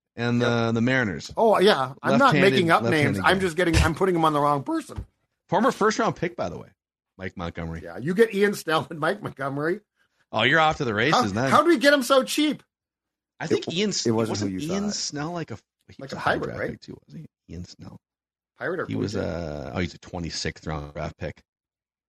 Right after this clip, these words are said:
Speaker 1: But he was a Pirate, Pirate prospect. And
Speaker 2: He
Speaker 1: then
Speaker 2: pitched
Speaker 1: he
Speaker 2: for Blue
Speaker 1: bounced
Speaker 2: Jays?
Speaker 1: around, went to the Mariners for a minute, had a career four point eight oh earned run average. He once pitched two hundred eight innings in two thousand seven. Ian
Speaker 2: Hmm.
Speaker 1: Snell.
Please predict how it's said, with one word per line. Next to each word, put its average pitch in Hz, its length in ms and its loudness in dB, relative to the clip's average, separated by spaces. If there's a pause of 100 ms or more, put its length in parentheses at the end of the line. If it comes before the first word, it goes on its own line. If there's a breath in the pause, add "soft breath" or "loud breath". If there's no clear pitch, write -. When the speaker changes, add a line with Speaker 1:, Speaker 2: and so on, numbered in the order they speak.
(760)
Speaker 1:
But 95 100 -8
he 110 80 0
was 98 120 0
a 98 40 -2
Pirate, 123 420 0 (420)
Pirate 123 280 0
prospect. 131 580 -4 (680)
And 101 80 -4
Speaker 2:
He 104 40 2
Speaker 1:
then 110 160 4
Speaker 2:
pitched - 20 4
Speaker 1:
he 104 60 2
Speaker 2:
for 101 40 -2
Blue 110 100 2
Speaker 1:
bounced 113 140 0
Speaker 2:
Jays? 117 60 0
Speaker 1:
around, 110 160 2
went 117 100 0
to 117 60 -2
the 107 80 0
Mariners 107 500 2
for - 140 -6
a - 20 0
minute, 104 260 -2 (360)
had 120 80 -4
a 107 60 -2
career 113 280 0
four 110 240 -2
point 113 340 -2
eight 110 220 -6
oh 104 240 -2
earned 98 240 -2
run 98 160 -2
average. 98 440 -6 (600)
He 139 80 -6
once 247 220 0
pitched - 300 -6
two - 140 -2
hundred 170 300 0
eight 143 240 -4
innings 113 360 0
in 87 100 0
two 113 140 -4
thousand 110 320 0
seven. 101 360 -6 (260)
Ian 110 180 -8
Speaker 2:
Hmm. 117 80 -10
Speaker 1:
Snell. 95 280 -6